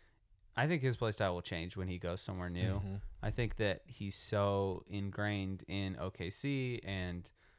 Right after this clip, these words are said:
Speaker 1: kind of their culture and how much the fans love him and all this stuff, and that team's almost built around him at this point 'cause
Speaker 2: Mm-hmm.
Speaker 1: he's been there for, like you said, eleven years. And I think that when he gets to a new place, it's not gonna be like, "All right, you're not gonna have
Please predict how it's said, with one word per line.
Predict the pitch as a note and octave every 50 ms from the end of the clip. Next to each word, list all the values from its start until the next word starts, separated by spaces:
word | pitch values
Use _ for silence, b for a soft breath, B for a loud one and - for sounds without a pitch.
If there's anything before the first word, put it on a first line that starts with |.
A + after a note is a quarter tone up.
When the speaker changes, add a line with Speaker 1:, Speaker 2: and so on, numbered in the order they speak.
| b b b -
Speaker 1:
kind | - G2+ G2 F#2+
of | F#2 F2+ F#2
their | F#2 F2 F#2
culture | - C3+ C#3 C#3 B2 - - B2+ A#2+ A#2 A2+ - -
and | F#2+ G2 F#2+
how | G2 G2 G2
much | F#2 - -
the | F#2+
fans | - G2 F#2 F2+ F#2+ B2+
love | D3+ D#3 D3+ C#3 B2+
him | C3+ C3 C3 B2+ B2 A#2+ A#2 A2 G2+ -
and | A2+ A2+
all | A2+ A2 A2
this | A2 G#2 -
stuff, | - G#2+ G#2 G#2 -
and | G#2 G2 G2
that | F#2+ F2 -
team's | - A2+ G#2+ G#2+ G2+ G2 G2 - - - b b b b b b b - -
almost | - B2+ D#3 D3 G#2+ G2+ G#2+
built | A2+ A2 G#2+ - -
around | G#2 F#2+ G2 G2+ G#2 G2 F#2+ -
him | - C3 C#3+ B2
at | G2 -
this | - B2+ C3+ -
point | - - G2 F#2 F2+ - -
'cause | G2 F#2+ G2 F#2+
Speaker 2:
Mm-hmm. | F#2+
Speaker 1:
he's | G2+ F#2 F#2
been | - A2+ A2+ C3 B2+
there | G#2+ F2+ F#2
for, | - - G2 F#2+
like | G2+ G2 F#2+ F#2+ -
you | G2+ B2+
said, | - - G2 F#2
eleven | F2 E2+ G2+ G2+ G2+ F#2+ F#2 F#2+
years. | G#2+ A#2+ A2+ G#2 G2 - - b b b b b b b b b b
And | A2 A2 A2+
I | B2 B2
think | - B2 A#2 -
that | A2+ G2+
when | A2 G#2+
he | G#2 F#2+
gets | - A#2 A2 - -
to | - G#2
a | G2
new | G2+ G2
place, | F2+ - A#2 B2 B2 A2 - -
it's | F#2+ - -
not | G#2+ G#2
gonna | G2+ F#2+ F#2
be | G2 F#2+
like, | F#2+ F#2 F#2 C3
"All | D3+
right, | C#3 G2+ E2 -
you're | - A#2 B2
not | C3+ C#3+ C#3+
gonna | C3+ B2 A#2
have | B2 B2 A#2+ A#2 A2 G#2